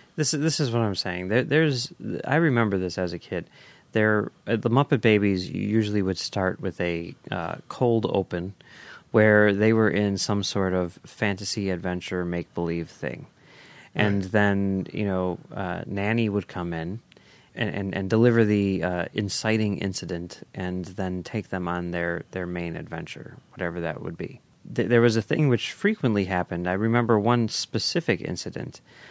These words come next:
Speaker 1: but there, a thing that would frequently happen on this show is whatever it was they were doing, their make-believe thing, was much more interesting than the A story. And I, I remember one in particular where they were playing, uh, post office.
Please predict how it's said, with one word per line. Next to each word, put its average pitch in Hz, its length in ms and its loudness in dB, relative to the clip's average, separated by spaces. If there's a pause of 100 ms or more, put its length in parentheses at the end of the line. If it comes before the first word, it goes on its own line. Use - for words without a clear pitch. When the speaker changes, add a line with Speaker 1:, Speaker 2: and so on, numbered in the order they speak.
(160)
Speaker 1:
but 110 120 -2
there, 127 200 4
a 113 120 4
thing 147 200 0
that 117 80 4
would 101 120 0
frequently 113 600 0
happen 90 360 -2
on 87 160 -2
this 85 140 -4
show 87 500 -2
is 95 420 0 (500)
whatever 131 460 4
it 98 60 4
was 113 360 4
they 104 140 4
were 98 120 2
doing, 98 420 2
their 90 140 0
make-believe 98 600 0
thing, 87 460 -4 (400)
was 98 400 4
much 107 260 0
more 104 180 2
interesting 92 760 -4
than 92 500 -4 (100)
the 95 420 -4
A 104 220 4
story. 98 560 -6 (1040)
And 101 320 -2
I, 101 60 0
I 101 140 2
remember 107 360 2
one 123 260 6
in 120 80 4
particular 101 600 -2
where 98 140 0
they 104 140 4
were 101 120 2
playing, 98 760 0
uh, 92 280 -2
post - 400 -2
office. - 480 -6